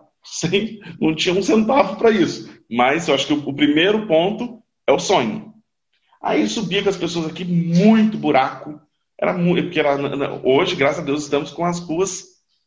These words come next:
pavimentadas. No passado não era isso. Era, era, assim, eram buracos mesmo. Então, eh, muita gente não queria morar aqui pra cima. E eu, perturbado,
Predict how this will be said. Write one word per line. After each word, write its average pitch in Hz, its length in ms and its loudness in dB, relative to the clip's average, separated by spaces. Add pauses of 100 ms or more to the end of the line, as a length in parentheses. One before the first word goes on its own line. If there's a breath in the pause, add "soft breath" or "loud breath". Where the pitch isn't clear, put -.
(400)
pavimentadas. 131 960 0 (340 loud breath)
No 214 80 -4
passado 180 320 2
não 190 160 0
era 202 220 2
isso. 147 420 -4
Era, 117 160 2
era, 135 760 0
assim, 113 480 -4 (340 loud breath)
eram 143 160 2
buracos 170 720 2
mesmo. 90 420 -2 (380 loud breath)
Então, 202 540 2
eh, 208 140 4
muita 220 280 0
gente 202 240 -4
não 208 120 0
queria 190 240 -2
morar 185 220 0
aqui 180 140 -8
pra 196 160 -6
cima. 160 300 -2
E 156 160 2
eu, 190 640 -2 (240)
perturbado, 175 840 2